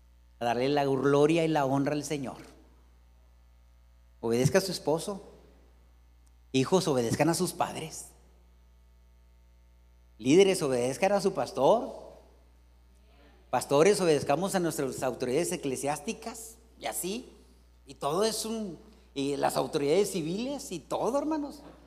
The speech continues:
Toda autoridad. A nuestros presidentes, hermanos.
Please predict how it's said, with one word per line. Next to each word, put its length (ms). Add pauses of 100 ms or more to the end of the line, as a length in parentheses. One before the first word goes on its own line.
(120)
Toda 140
autoridad. 680 (480)
A 80
nuestros 280
presidentes, 760
hermanos. 540